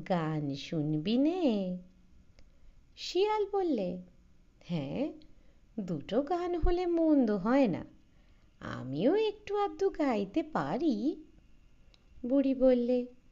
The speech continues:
"তবে ভালোই হলো, চল ওই ঢিপিটায় উঠে গাইব এখন।"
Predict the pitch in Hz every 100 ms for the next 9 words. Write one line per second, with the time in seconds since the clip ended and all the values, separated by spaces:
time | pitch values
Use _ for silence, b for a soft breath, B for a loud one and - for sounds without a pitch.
0 | - - - - - 156 202 269 359 392
1 | - - - - 247 233 - 139 196 285
2 | 415 440 453 440 415 403 339 311 254 220
3 | 208 b b b b b - - 214 175
4 | 247 294 254 214 208 b b - 170 190
5 | 294 302 - - 190 - 349 - 330 330
6 | 320 240 262 269 370 330 294 311 B B
7 | B 277 254 277 220 185 170 165 165 170
8 | 180 262 277 - 185 165